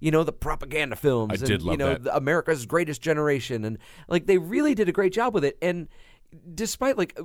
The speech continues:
Speaker 1: going into the movie, I thought it was gonna be so distracting with Chris Evans with, like, the weird computer generated,
Speaker 2: Yeah.
Speaker 1: like, thin body, and it didn't.
Speaker 2: They did it
Speaker 1: It
Speaker 2: so
Speaker 1: didn't
Speaker 2: well.
Speaker 1: do that. And then you've got, like, that relationship,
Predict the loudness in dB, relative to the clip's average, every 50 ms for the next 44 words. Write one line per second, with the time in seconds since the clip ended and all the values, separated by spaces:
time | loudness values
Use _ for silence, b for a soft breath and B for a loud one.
0 | -12 -12 -4 0 0 2 2 2 0 0 0 0 0 0 2 2 2 2 2 0
1 | -2 -2 -4 -6 -8 -8 -6 0 2 2 2 2 -2 -4 0 2 2 2 2 -2
2 | -6 -6 -6 -8 -10 -10 -12 -12 -8 -4 -4 -4 0 0 -2 0 -2 -6 -6 -8
3 | -6 -6 -6 -4 -4 -4 -4 -2 -4 -4 -6 -8 -10 -12 -12 -8 -6 -6 -6 -4
4 | -4 -4 -4 -2 0 0 0 2 0 0 0 0 -2 -2 -2 -2 -4 -4 -4 -4
5 | -2 -2 -2 0 0 0 -2 -6 -8 b b b b b b b 0 2 2 2
6 | -2 -4 -4 -2 -2 -2 -4 -4 -4 -4 -4 -2 -2 0 2 2 2 2 2 0
7 | 0 2 2 2 2 0 -2 -4 -4 -2 -4 -4 -4 -6 -8 -4 -2 -2 -2 -2
8 | -4 -6 -4 -6 -4 -2 -2 0 0 0 -2 -2 -8 -4 -2 -2 -2 -2